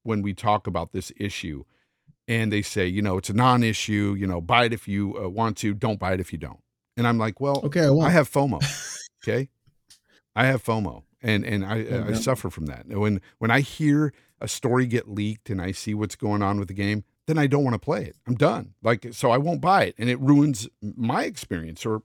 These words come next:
Speaker 1: the lack thereof. So the, the, they'll get pissed off a-, about this kind of talk, but at the end of the day,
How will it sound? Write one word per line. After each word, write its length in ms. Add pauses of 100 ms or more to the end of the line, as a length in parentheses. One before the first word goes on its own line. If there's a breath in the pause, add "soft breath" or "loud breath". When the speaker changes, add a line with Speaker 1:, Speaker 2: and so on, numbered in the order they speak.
(220)
Speaker 1:
the 60
lack 280
thereof. 500 (400)
So 380 (580)
the, 280
the, 180
they'll 200
get 220
pissed 280
off 380 (100)
a-, 100
about 400
this 160
kind 200
of 100
talk, 360
but 140
at 120
the 120
end 120
of 60
the 60
day, 460